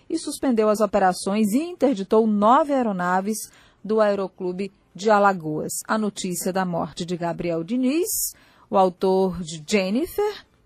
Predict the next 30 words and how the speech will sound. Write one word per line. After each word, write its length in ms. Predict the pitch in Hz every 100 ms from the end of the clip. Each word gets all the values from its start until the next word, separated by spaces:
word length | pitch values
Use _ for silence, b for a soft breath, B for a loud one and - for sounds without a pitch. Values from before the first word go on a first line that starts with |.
| -
né, 140 | 185
ficou 240 | 214 - 190 190 - -
nacionalmente 840 | 185 196 180 202 180 170 190 208
conhecido, 340 | 196 175 196
especialmente 640 | 185 - 180 190 175 170 -
no 80 | 175
carnaval 480 | 196 180 170 165
desse 340 | 160 170 - 208
ano, 200 | 185 208
mas 200 | 190 190 - B B B B B
era 240 | - 190 196
uma 140 | 196
pessoa, 680 | 190 185 - - 190 185 175
pelo 280 | - 180
que 80 | 180
circula, 720 | - 190 - 202 233 220 185
de 140 | 160 165
todas 280 | 202 190
as 140 | 196 185
informações 960 | 180 190 180 175 - 190 196 202 185 180
nas 160 | 170
redes 140 | 180 -
sociais, 520 | 170 - 180 185 180
no 80 | 180
meio 180 | 175
artístico, 640 | 175 - - 196 202 - -
muito 200 | 190 -
querida, 440 | 196 170 196 196
muito 220 | 175 170
engraçado, 760 | 175 175 170 - 185 185 185